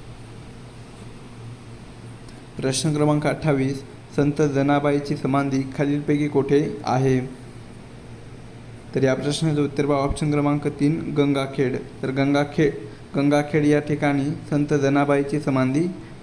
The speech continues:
आहे. प्रश्न क्रमांक एकोणतीस,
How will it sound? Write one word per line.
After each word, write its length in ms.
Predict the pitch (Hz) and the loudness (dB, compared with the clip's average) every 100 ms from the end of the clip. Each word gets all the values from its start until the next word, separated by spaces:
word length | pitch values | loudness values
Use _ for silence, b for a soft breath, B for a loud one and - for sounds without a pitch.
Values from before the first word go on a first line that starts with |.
| - | -2
आहे. 340 | 127 127 127 123 120 - - - - - - - - - - - - - - - - - - - B B B - | 0 2 0 -2 -8 -14 -18 -18 -18 -18 -18 -18 -16 -16 -18 -18 -18 -18 -18 -18 -18 -16 -16 -16 B B B -4
प्रश्न 360 | 139 131 165 | 0 2 2
क्रमांक 360 | 156 151 147 147 | 4 4 4 2
एकोणतीस, 680 | 139 - 151 147 135 139 | 0 0 0 0 -2 -4